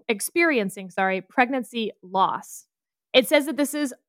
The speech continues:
only to remind hospitals of their existing obligations under federal law. And by the way, the hook for this is Medicare funds, of course. And it says that a provider must perform an abortion if, quote, "abortion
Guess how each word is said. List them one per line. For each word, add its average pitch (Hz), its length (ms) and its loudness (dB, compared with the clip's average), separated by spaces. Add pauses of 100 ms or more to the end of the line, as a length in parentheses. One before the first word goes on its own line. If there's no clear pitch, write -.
only 269 360 4
to 359 120 0
remind 294 400 4
hospitals 285 500 2
of 302 80 -2
their 220 140 4
existing 214 600 -6
obligations 269 680 2
under 220 220 0
federal 233 340 2
law. 180 200 2
And 196 120 0
by 202 120 4
the 202 80 0
way, 190 120 2
the 185 100 -4
hook 214 240 -4
for 233 120 -8
this 190 200 -4
is 185 140 -14
Medicare 165 440 -4
funds, 165 380 -6
of - 100 -20
course. - 400 -12 (960)
And 233 140 4
it 262 120 0
says 269 440 4 (140)
that 233 300 2
a 233 240 2 (200)
provider 262 560 4
must 285 300 2
perform 311 420 0
an 392 80 2
abortion 247 600 -2
if, 302 200 2
quote, 262 440 2 (640)
"abortion 233 760 2